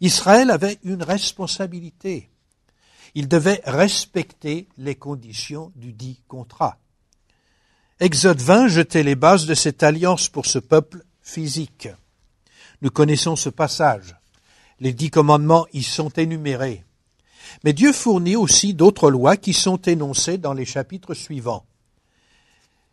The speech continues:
Et sur l'ensemble, la réaction du peuple fut unanime. Exode vingt-quatre, Exode chapitre vingt-quatre, et le verset trois. Exode chapitre vingt-quatre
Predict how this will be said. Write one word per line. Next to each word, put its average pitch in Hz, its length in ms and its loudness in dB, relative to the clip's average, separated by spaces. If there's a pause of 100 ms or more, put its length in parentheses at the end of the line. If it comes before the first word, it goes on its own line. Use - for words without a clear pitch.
(160)
Et 151 60 0
sur 277 220 2
l'ensemble, 226 540 4
la 160 140 6
réaction 156 460 2
du 147 140 -6
peuple 226 400 -6
fut 220 360 -12
unanime. 233 640 -6 (1200)
Exode 160 420 0
vingt-quatre, 196 760 -2
Exode 151 400 -2
chapitre - 380 -6
vingt-quatre, 156 720 -4 (1500)
et 147 220 -6
le 127 100 -4
verset 143 400 0
trois. 190 400 2 (440)
Exode 147 420 2
chapitre - 420 -10
vingt-quatre 135 580 -2